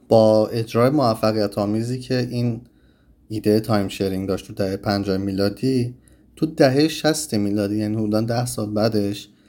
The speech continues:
سه تا ایده مختلف مطرح شد در فرایند ایجاد شبکه. تو دهه شصت میلادی وقتی واسه اولین بار تو ایران به خانم‌ها حق رأی داده شد و یه سریا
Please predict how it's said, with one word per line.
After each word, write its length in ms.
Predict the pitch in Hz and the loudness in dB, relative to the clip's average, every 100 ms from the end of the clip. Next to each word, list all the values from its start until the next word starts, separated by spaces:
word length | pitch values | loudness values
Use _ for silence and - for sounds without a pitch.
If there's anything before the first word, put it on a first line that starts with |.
| _ - | _ -10
سه 280 | - - | -4 0
تا 160 | 139 180 | 2 0
ایده 360 | 135 113 123 143 | 0 0 0 0
مختلف 640 | 127 123 104 110 131 107 | -2 -2 -2 -2 -4 -4
مطرح 400 | 98 - 98 98 | -6 -4 -6 -6
شد 400 | - 107 104 - - - | -4 -2 -2 -6 -8 0
در 100 | 104 | 0
فرایند 640 | - 107 107 107 123 131 | 2 2 4 2 2 0
ایجاد 440 | 123 107 117 117 127 | -4 -4 -2 -2 -2
شبکه. 600 | - 92 85 - 85 - - _ - - - | -2 -2 -4 -8 -12 -12 -18 _ -20 -18 -16
تو 120 | - 123 | -4 6
دهه 300 | 131 131 147 | 8 8 4
شصت 400 | 151 147 147 156 | 2 0 0 -2
میلادی 340 | 135 120 123 | 0 2 2
وقتی 220 | 127 127 | 0 -2
واسه 200 | 135 - | -4 0
اولین 540 | 123 110 113 107 107 104 | 0 2 2 2 0 2
بار 160 | 120 | 0
تو 160 | 123 110 | 0 -2
ایران 300 | 101 110 113 | 0 0 -2
به 60 | |
خانم‌ها 500 | 113 98 98 104 110 | -4 -4 -2 -4 -2
حق 160 | 98 - | -4 -4
رأی 280 | 98 98 104 | -2 0 0
داده 240 | 101 95 | -2 -4
شد 220 | 92 98 | -6 -8
و 60 | 98 | -6
یه 100 | 98 | -6
سریا 580 | - 101 95 95 95 | -4 -6 -2 -2 -4